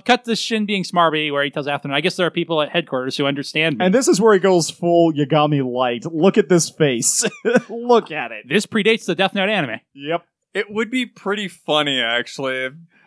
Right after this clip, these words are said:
Speaker 3: there are people who understand me. Yeah, you're benched. Somebody else is going. <laughs>
Speaker 2: That would be amazing.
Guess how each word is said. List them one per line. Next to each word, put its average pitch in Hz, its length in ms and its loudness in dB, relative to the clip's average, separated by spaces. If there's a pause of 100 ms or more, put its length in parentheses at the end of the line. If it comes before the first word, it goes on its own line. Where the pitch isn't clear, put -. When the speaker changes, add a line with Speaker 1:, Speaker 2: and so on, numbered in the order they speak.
(100)
Speaker 3:
there 202 120 6
are 190 60 2
people 190 340 -2
who 170 80 2
understand 156 720 0
me. 113 160 -6 (200)
Yeah, 175 160 2
you're 180 200 -2
benched. 147 420 -4
Somebody 151 300 -6
else 143 240 -2
is 131 80 -18
going. 135 340 0 (240)
<laughs> - 220 -18
Speaker 2:
That 214 1400 -2
would 156 120 -6
be 135 140 -8
amazing. 113 680 -16